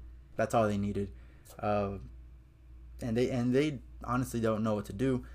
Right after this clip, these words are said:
But then the fight scene is, happens. It starts. Uh, Dima kicks Kanto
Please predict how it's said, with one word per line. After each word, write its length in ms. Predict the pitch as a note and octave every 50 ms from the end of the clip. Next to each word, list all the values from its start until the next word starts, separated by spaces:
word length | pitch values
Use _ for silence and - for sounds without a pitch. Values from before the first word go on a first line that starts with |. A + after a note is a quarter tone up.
| - - - - -
But 160 | - - G2
then 140 | A2+ B2 C#3
the 60 | C3+
fight 320 | B2+ - - B2+ B2 A#2 -
scene 240 | - C3 B2 A#2 A#2
is, 160 | A2 - - -
happens. 580 | - - B2 A#2 A2 - - A2+ A2 A2+ G2+ A2
It 120 | G#2 G2+
starts. 500 | - - B2 A#2 A2 A2 A2 G#2+ - - - - - - - -
Uh, 200 | - G#2 G2+ G2+ G2+ G2
Dima 360 | C3 B2+ B2+ C3 B2 A2+ -
kicks 400 | - - B2 G#2+ - - - -
Kanto 640 | - - A#2+ A#2 G#2+ - B2+ A#2 A2+ A2 A2 G2+